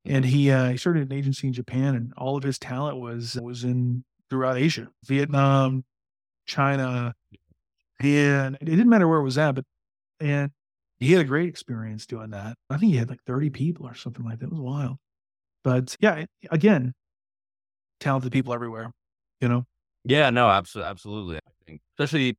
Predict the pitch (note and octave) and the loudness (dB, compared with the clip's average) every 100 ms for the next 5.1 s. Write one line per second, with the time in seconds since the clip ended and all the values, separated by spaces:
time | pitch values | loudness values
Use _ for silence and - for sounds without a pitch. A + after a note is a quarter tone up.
0 | _ G#2 G#2+ G#2+ G#2 A2 G#2+ F#2+ - E2+ | _ -8 -6 -6 -2 -2 -4 -10 -14 -14
1 | E2+ F#2+ F2+ D#2+ D#2 D#2 - F2 E2 - | -12 -12 -10 -8 -8 -10 -16 -14 -12 -10
2 | E2 D#2 - D2 C#2+ - _ - F#2 E2 | -12 -8 -8 -8 -10 -20 _ -6 -2 -2
3 | D#2+ D#2+ D#2+ - - D2 D#2 - D#2+ D#2+ | -4 -4 -6 -6 -10 -6 -6 -6 -8 -8
4 | D#2+ D#2+ E2+ D#2+ D#2 D#2 D#2+ D#2 - D2 | -10 -10 -8 -6 -4 0 0 0 -4 -6